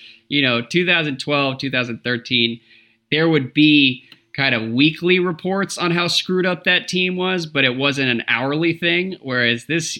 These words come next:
this Lakers season, it feels like they've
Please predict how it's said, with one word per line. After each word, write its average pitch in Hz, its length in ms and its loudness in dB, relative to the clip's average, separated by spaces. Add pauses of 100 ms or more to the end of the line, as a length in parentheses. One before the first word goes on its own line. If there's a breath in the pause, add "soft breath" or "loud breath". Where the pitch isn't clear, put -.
(120)
this 147 220 -6
Lakers 135 400 0
season, 113 460 -4
it - 180 -14
feels 139 320 -4
like 113 320 0 (400 soft breath)
they've 135 340 0